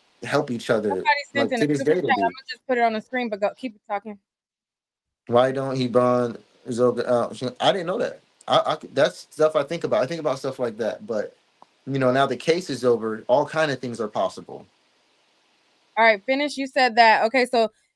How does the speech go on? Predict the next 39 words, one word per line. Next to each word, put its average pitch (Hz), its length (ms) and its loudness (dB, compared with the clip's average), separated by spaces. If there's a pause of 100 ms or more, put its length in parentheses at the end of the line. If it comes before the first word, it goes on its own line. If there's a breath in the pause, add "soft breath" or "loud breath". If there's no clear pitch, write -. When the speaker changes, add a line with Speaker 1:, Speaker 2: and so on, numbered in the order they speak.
(180)
Speaker 2:
you 285 180 4
didn't 370 280 4
really 330 240 4
like 269 320 6
the 285 100 0
fact 254 300 2
that 247 160 2
she 285 160 -6
was 277 120 -6
trying 254 240 0
to 214 60 -4
be 240 120 -4
in 233 120 0
y'all 226 180 8
relationship, 214 680 -2
but 226 240 -2
then 339 440 0 (300)
y'all 277 420 6 (100)
ended 277 280 -2
up 247 240 2
being 392 320 0
together. 196 440 0
So 240 120 -2
I'm 240 80 2
gonna 285 100 -2
play 285 180 2
the 254 140 -4
Speaker 1:
Correct. - 120 0
Speaker 2:
next - 360 0 (100)
video. 247 480 2
Speaker 1:
As 254 160 -2
soon 170 160 0
as 165 120 0
we 165 100 -2
figured 160 260 0
out 151 160 4
it 143 60 -4
was 147 140 -4
okay, 156 480 -2